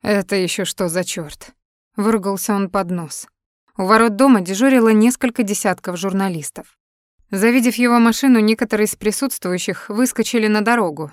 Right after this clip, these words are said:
заграждая проезд. Логан сбавил скорость, заблокировал на всякий случай замки и нащупал ладонью телефон. «Том,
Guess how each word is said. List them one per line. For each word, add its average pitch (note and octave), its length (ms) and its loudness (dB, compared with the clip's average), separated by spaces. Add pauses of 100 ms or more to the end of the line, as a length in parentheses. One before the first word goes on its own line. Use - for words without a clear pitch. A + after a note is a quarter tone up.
заграждая F#3 640 -2
проезд. F3 560 -8 (640)
Логан G#3 400 2
сбавил F#3+ 400 2
скорость, - 640 -4
заблокировал A3 680 0
на G3 140 0
всякий G#3+ 300 -6
случай A3 400 -2
замки F3+ 560 -2 (340)
и - 80 -6
нащупал A3 540 0
ладонью G#3 440 0
телефон. E3+ 560 -8 (600)
«Том, F3+ 340 2